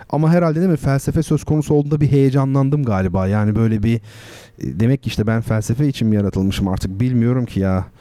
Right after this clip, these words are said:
Yani tamam, e, mesleğimiz müzik, sanat ama, e, değil mi? Böyle bir, e, şey var. E, şimdi bir soru var.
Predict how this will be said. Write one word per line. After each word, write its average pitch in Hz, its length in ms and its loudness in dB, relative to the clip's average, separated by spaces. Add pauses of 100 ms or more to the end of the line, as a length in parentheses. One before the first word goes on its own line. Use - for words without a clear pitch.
(400)
Yani 101 300 -2
tamam, 110 360 -2 (180)
e, 85 120 -2
mesleğimiz 107 880 -2
müzik, 107 300 0
sanat 107 340 -4
ama, 127 200 0 (1200)
e, 95 40 -2
değil 98 420 0
mi? 127 120 0 (380)
Böyle 110 200 0
bir, 127 280 -2
e, 117 240 0
şey 127 280 0
var. 98 240 -4 (720)
E, 120 800 2
şimdi 220 680 0 (560)
bir 151 220 0
soru 151 500 -2
var. 165 540 -2